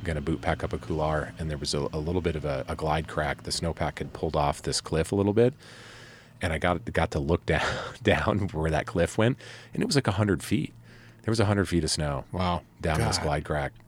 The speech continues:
Speaker 1: It's just, the place is buried. But anyway,
Speaker 2: Insane.
Speaker 1: we, we were up there. We skied Mary Austin. We skied South Black. And then we did a whole bunch of skiing on the north side of a,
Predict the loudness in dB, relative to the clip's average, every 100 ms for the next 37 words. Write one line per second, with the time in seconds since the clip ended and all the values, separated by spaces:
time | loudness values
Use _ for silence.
0 | -20 -14 -4 -2 2 2 0 -2 0 0
1 | 0 -2 -2 0 4 6 6 4 2 0
2 | -6 2 6 6 8 6 6 6 6 4
3 | 2 2 2 2 0 0 0 0 0 0
4 | 0 0 0 0 -2 -4 0 2 2 2
5 | 2 2 0 -2 -4 -4 -2 -2 -2 0
6 | 2 2 0 -2 -2 -2 -4 -4 -4 -2
7 | -2 0 0 -2 -4 -6